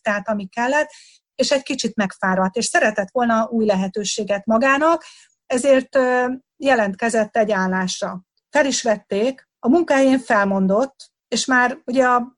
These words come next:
felmondási idejét töltötte, amikor jött a hír az új munkahelyéről, hogy hát sajnos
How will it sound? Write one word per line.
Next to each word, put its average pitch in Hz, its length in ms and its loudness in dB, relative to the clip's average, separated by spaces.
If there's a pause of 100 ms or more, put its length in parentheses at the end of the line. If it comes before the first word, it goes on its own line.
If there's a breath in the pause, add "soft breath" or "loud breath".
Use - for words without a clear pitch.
(120)
felmondási 220 600 0
idejét 202 300 0
töltötte, 269 420 0
amikor 269 340 2
jött 320 260 2
a 220 40 2
hír 220 260 -4
az 214 160 0
új 233 120 -4
munkahelyéről, 208 1000 -4
hogy 220 240 -2 (420 soft breath)
hát 320 360 0 (300)
sajnos 233 680 -2